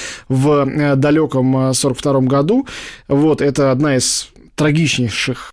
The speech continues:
страниц истории Великой Отечественной войны и просто истории двадцатого века. И надо сказать, что это фильм, который делался до последнего, э, несмотря на, ну, трудную историю последнего года, э, вместе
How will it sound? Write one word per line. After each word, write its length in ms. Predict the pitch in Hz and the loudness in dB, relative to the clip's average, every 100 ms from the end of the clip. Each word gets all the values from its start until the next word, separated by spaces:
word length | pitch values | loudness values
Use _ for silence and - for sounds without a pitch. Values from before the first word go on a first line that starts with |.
| - | -14
страниц 720 | - - 147 139 135 - - _ _ | -6 -2 0 2 0 -2 -6 _ _
истории 720 | - 143 - 147 127 117 113 98 - - - | -4 -2 0 2 2 2 0 -4 -12 -20 -10
Великой 340 | 123 139 135 127 | 0 0 2 0
Отечественной 360 | 123 - 139 | -2 -2 0
войны 380 | 139 170 262 240 | 2 2 2 2
и 40 | 135 | 2
просто 360 | - 156 139 | 0 -2 0
истории 280 | 135 - 131 | 0 0 0
двадцатого 400 | 127 127 131 135 | 0 -2 -2 0
века. 360 | 147 226 233 185 _ - | 2 0 0 -6 _ -2
И 260 | 180 190 170 | 2 2 2
надо 180 | 175 185 | 0 0
сказать, 200 | 196 175 | -2 0
что 140 | 190 | 0
это 100 | 175 | 0
фильм, 340 | - - 254 | -2 0 0
который 340 | - 170 175 151 | 0 0 2 2
делался 540 | 127 151 143 - 135 | 2 2 2 0 0
до 120 | 131 | -2
последнего, 1400 | 135 156 - 139 131 135 165 208 226 214 160 151 139 135 135 | 0 0 2 2 2 0 0 0 0 -2 -4 -2 0 2 0
э, 20 | |
несмотря 420 | 131 131 147 143 | 0 -2 0 0
на, 260 | 135 135 127 - - - _ - | 2 0 -4 -8 -20 -20 _ -2
ну, 400 | 135 143 160 127 | 0 2 2 0
трудную 460 | - 175 139 127 | 0 0 2 2
историю 340 | 120 139 123 110 | 0 0 0 0
последнего 500 | 127 - 127 120 123 | -2 -2 0 0 0
года, 420 | 143 208 202 151 | 2 2 2 0
э, 200 | 143 131 | 0 0
вместе 640 | 117 151 170 - - 110 | 2 2 2 0 -4 -6